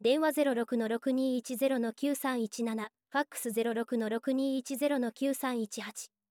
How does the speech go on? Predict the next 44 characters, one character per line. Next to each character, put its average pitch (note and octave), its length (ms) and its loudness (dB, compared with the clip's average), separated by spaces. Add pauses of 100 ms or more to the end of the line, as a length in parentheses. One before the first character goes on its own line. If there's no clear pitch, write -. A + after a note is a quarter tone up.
(340)
宮 B3 220 2
古 F4+ 140 2
島 E4+ 200 2
区 - 120 -8
特 B3+ 200 -4
記。 G#3 220 -8 (520)
カ A#3+ 140 -2
レ C#4+ 120 4
ン E4 80 2
ダ C#4 160 2
ー - 20 -2
二 A3 140 0
千 C4 260 0
二 B3+ 100 2
十 B3+ 220 0
六。 G3 260 -10 (840)
宮 C4 220 6
古 F4+ 120 4
島 E4+ 220 2
区 D#4+ 140 0
の A3 180 2
美 - 240 -4
し F4 200 2
い D4+ 40 2
景 C4+ 220 2
観 D4+ 180 0
写 D#4 140 0
真 C#4 220 0
を G3+ 120 -2
集 G3 160 -6
め D4 100 2
た A3+ 120 -6
カ G#3+ 160 -8
レ C4 100 0
ン D#4+ 80 0
ダ C#4 160 0
ー - 20 -2
を G3 60 -4
作 - 240 -12
成 A#3+ 160 -2
し A#3+ 140 -6
ま A#3+ 100 -4
し - 80 -10
た。 - 160 -12